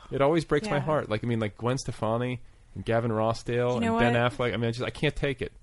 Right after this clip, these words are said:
Speaker 2: Good for Gwen.
Speaker 1: Get, why, he's a, 'cause he cheated? They both
Speaker 2: He's a,
Speaker 1: cheated.
Speaker 2: he's a dick. <laughs>
Speaker 1: These guys,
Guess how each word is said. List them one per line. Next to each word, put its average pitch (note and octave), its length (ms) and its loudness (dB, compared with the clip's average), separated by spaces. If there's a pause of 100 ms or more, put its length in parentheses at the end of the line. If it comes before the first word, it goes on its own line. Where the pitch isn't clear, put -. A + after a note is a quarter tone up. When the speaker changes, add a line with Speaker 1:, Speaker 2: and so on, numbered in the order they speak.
(100)
Speaker 2:
Good G3 200 -4
for G3 160 -6
Gwen. E3 500 -10 (640)
Speaker 1:
Get, A#2+ 140 0
why, A2+ 100 -2
he's A2 180 -2
a, A2 80 0
'cause A2 200 -8
he G#2+ 100 0
cheated? B2 420 -4
They A#2+ 80 2
both C3+ 200 8
Speaker 2:
He's B2+ 120 0
a, - 40 2
Speaker 1:
cheated. F#2+ 360 0
Speaker 2:
he's F3+ 220 -6
a D#3 80 -10 (200)
dick. - 380 -10 (100)
<laughs> - 880 -6
Speaker 1:
These C3 180 -2
guys, C#3+ 600 2